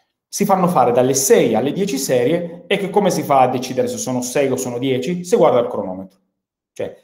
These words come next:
eh, si, si, scusami, si guarda la distanza percorsa. In sei secondi, se prima facevi venti metri e adesso ne fai quindici, la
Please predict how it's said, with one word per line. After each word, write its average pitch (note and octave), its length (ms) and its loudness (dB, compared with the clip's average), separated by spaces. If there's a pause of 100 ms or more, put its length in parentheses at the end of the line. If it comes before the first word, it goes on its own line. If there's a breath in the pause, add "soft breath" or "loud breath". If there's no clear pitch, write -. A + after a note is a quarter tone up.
(320 soft breath)
eh, B2 480 2
si, E3+ 240 -4
si, E3 220 -10
scusami, D3+ 360 2
si A#3 120 -4
guarda E3+ 260 2
la D3 80 4
distanza C#3 480 -4
percorsa. - 600 -12
In A#3+ 120 2
sei G3+ 180 2
secondi, F#3+ 760 0
se - 180 -6
prima F3+ 240 2
facevi D3 840 -4 (680)
venti F3+ 340 2
metri G#3 540 4
e D#3+ 100 0
adesso D#3+ 320 0
ne C#3 80 -2
fai C#3 640 0 (500)
quindici, F3+ 960 -4 (420)
la - 680 0